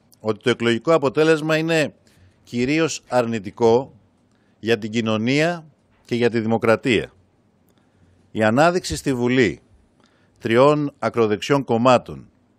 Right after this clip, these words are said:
ενός εκ των οποίων με φασιστικές προεκτάσεις και διασυνδέσεις,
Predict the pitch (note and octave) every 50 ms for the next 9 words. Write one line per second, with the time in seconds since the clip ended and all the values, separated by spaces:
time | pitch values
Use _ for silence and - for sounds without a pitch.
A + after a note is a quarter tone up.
0 | _ _ _ _ _ _ _ _ _ - F#2 G2 G#2+ C3 C3 A#2+ B2+ - - B2+
1 | A#2+ G#2+ G2 - B2+ C3+ C3+ C3 B2 A#2+ G#2 - A2+ - - G#2+ - - G2 -
2 | - D3 C#3+ - - A#2+ A2+ G#2 - _ - A#2 A2+ G#2+ - - G#2 F#2 F#2 F2
3 | - F2 E2 D#2 E2 F2 F2 - - C#3 C#3+ C#3 - -